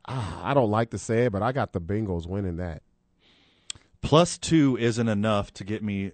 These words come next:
Speaker 2: interested in Cincy.
Speaker 1: You don't think so?
Speaker 2: No, I think if you give me Cincy and three and a half, I'll, I'll take Cincy. This is, um, what are they right now? Seven,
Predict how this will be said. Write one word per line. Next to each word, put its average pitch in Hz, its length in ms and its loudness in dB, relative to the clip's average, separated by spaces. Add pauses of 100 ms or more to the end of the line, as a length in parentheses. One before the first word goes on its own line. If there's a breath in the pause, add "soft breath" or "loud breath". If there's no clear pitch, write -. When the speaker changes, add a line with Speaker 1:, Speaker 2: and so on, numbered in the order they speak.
(180)
Speaker 2:
interested 101 560 -2
in 87 100 -8
Cincy. 92 540 -8 (580)
Speaker 1:
You 147 100 4
don't 147 140 6
think 147 180 0
so? 160 360 2
Speaker 2:
No, 95 140 -8
I 92 180 -2
think 101 320 -8 (840)
if - 80 -18
you 139 80 0
give 147 140 8
me 123 80 6
Cincy 127 480 0
and 98 140 0
three 107 200 0
and 101 80 2
a 92 60 0
half, 101 520 -4 (460)
I'll, 92 300 -2
I'll 113 100 2
take 85 220 -8
Cincy. 92 400 -10 (1000 soft breath)
This 156 180 4
is, 175 160 0
um, 120 340 4 (920)
what 147 140 -6
are 143 100 0
they 101 140 -2
right 90 160 -4
now? 90 100 -6
Seven, 110 440 -6